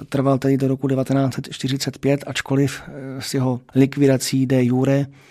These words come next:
to bylo trošku složitější, ta probíhala ještě několik let po druhé světové válce, když byl Richard Pop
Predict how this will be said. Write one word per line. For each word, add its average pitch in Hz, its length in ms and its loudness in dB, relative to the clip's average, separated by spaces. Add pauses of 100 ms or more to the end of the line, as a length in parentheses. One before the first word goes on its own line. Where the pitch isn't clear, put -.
(160)
to 127 60 -2
bylo 135 160 2
trošku 135 280 -4
složitější, 127 540 0
ta 131 100 -2
probíhala 127 420 0
ještě 127 220 -2
několik 135 320 0
let 139 160 -2
po 131 100 -4
druhé 127 240 -2
světové 135 240 -4
válce, 127 400 -2
když 131 240 0
byl 135 220 2
Richard 127 280 -4
Pop - 240 -8